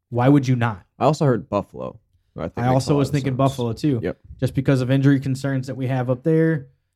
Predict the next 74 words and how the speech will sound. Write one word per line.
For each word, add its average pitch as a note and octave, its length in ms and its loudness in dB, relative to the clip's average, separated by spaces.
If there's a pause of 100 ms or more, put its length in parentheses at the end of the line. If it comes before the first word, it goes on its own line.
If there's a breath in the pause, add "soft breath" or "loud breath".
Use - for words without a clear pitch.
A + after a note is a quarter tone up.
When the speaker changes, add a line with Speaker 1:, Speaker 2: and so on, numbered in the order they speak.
(140)
Speaker 1:
And, A#2+ 640 -2 (1600)
you D3+ 160 0
know, B2 300 -2 (100)
Speaker 2:
It's D3+ 100 -4
Speaker 1:
just D3 80 2
Speaker 2:
not E3+ 160 2
gonna, F3 160 4 (180)
whoever F3 280 6
picks - 240 0
them C3 120 2
up C3 120 2
Speaker 1:
they're F#3+ 120 10
a G3+ 40 10
Speaker 2:
now, G3+ 60 8
it's E3+ 80 8
Speaker 1:
run F3+ 80 6
Speaker 2:
not B2 120 2
gonna F3+ 120 8
Speaker 1:
first - 100 0
Speaker 2:
cost F3 220 6
Speaker 1:
team. A#2+ 40 -4
Speaker 2:
them A2+ 120 -2
anything. D#2 560 -6
Speaker 1:
They're C#3 120 0
go-, D#3+ 80 0
they're C#3+ 160 -2
gonna E3 140 0
be E3 100 4
a D3+ 40 2
run D3 200 -2
first C#3 240 -2
team C3+ 200 0
either A#2+ 180 0
way. A#2+ 300 0
So, A2 340 -4 (560)
and C#3 80 2
again, C#3 220 2
you're B2+ 100 -2
getting C3+ 240 2
a B2 40 0
three C3+ 240 -2
down B2 220 0
back. B2+ 440 -2
I C#3 80 -2
mean, C#3+ 140 0
there's C#3+ 180 2
even D3 160 4
talk, C3 320 2
I C3+ 120 4
think G#3+ 140 -4
the F3 60 2
biggest F3+ 360 2
talk B2+ 200 0
that's B2 180 -4
even C3 220 0
in B2 120 -2
the A#2 200 2
Speaker 2:
I, - 200 2
I F#3 40 8
Speaker 1:
this A3 80 8
Speaker 2:
wouldn't G3 160 8
really D#3 140 10
call B2 220 2
for, - 280 -2
I C3 60 4
mean, C3 200 2
he C3+ 180 0
can C3+ 340 -2
catch C3 240 0
the - 60 -10
ball, B2 180 4
but A2+ 100 -2
he's A2+ 120 -4
not B2+ 160 0